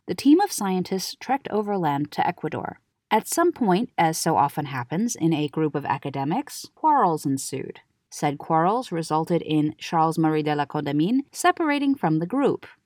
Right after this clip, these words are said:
I sort of envision him pulling an Eric Cartman-like scene where he gets mad at everyone and says something to the effect of, "Screw you guys, I'm going home,"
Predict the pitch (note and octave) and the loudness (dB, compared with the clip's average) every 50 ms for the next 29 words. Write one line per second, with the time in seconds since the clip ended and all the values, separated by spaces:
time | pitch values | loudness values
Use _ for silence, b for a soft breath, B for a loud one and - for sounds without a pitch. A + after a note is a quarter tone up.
0 | _ _ - G#3+ A3 A3 - - C#4 C4 B3 A#3 G#3 G#3 F#3+ F#3 G#3 G#3 F#3+ F#3+ | _ _ 0 2 2 2 2 2 4 6 6 6 6 4 2 4 2 2 4 2
1 | F#3 F3+ F#3+ F3 E3+ - - G3 F#3 F3+ E3+ E3 D#3+ D#3 - - E3 D#3 - - | 2 4 4 2 0 0 -2 -2 0 2 4 4 2 2 2 0 0 0 -2 -2
2 | - - F3 E3 - D#3+ D#3 D3+ D3+ D3 C#3+ C#3 - - - - F#3+ E3 D3+ D3 | -4 -2 -2 -2 2 2 2 2 2 2 0 -2 -4 -4 -2 0 2 4 4 2
3 | C#3+ D3 D3+ D#3+ E3 F3+ G#3 F#3 G#3+ G#3 - G#3 G3 G3 G3+ A3 G#3+ G#3 F3+ F3 | 2 0 0 -2 0 0 2 2 2 0 2 4 6 6 6 6 6 4 4 4
4 | E3 - - E3 E3 D#3+ D#3+ D#3 D#3 D#3+ E3+ D#3+ D#3 D3+ - - D#3 D#3 D3+ - | 2 2 0 0 2 4 4 4 2 2 0 0 -2 0 2 2 2 2 2 2
5 | - D3+ D3+ D3+ D#3+ D3+ D3 D3 - D3+ D3 C#3+ C#3+ C3 - D#3 C#3+ C#3 - - | 2 0 2 2 2 0 0 0 0 -2 -2 -2 -4 -2 0 0 0 0 0 -2
6 | D3+ C#3 B2+ - - - - - A#3+ A#3 A3+ A#3+ A3 - G3 E3 D#3 D#3 D3+ - | -2 -2 -2 -4 -8 -12 -4 -2 0 0 2 2 4 6 6 8 8 6 4 2
7 | - F3+ F3 E3 D#3+ D3+ D3 C#3+ D#3 D#3+ C3 F2+ E2 - | 0 0 2 4 2 2 2 0 0 -2 -2 -2 -4 -10